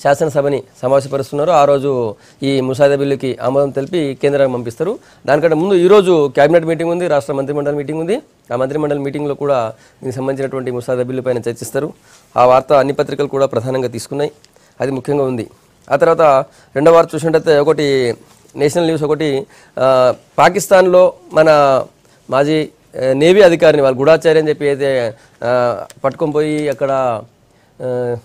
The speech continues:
మరణశిక్ష విధించారో దానిపైన నిన్న లోక్సభలో తర్వాత రాజ్యసభలో రెండు చో-, రెండు చోట్ల కూడా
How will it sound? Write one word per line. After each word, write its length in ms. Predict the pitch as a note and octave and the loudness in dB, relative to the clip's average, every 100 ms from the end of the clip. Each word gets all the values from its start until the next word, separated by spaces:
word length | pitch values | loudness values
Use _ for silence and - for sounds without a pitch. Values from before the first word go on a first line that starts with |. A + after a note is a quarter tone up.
| - | -4
మరణశిక్ష 380 | C3 D#3+ D3+ - | 0 0 -2 -6
విధించారో 380 | D3+ C#3+ D#3 G3 | -6 -6 -8 -2
దానిపైన 380 | D#3 D3+ D3+ D3+ C#3 B2+ | -2 -2 -2 0 0 0
నిన్న 440 | B2 C#3 C3 A#2+ A2 | -2 0 -2 -2 -6
లోక్సభలో 480 | C3 B2+ C#3 C#3+ C#3+ | -6 -4 -6 -4 -4
తర్వాత 240 | C3+ B2+ | -2 -2
రాజ్యసభలో 480 | A#2+ A#2+ B2+ C3+ B2+ | -2 -4 -6 -8 -8
రెండు 160 | B2 B2+ | -8 -8
చో-, 180 | B2+ | -6
రెండు 140 | A2+ C3 | -6 -6
చోట్ల 220 | C3+ C3 | -6 -8
కూడా 380 | C3+ C3+ B2 | -6 -2 -2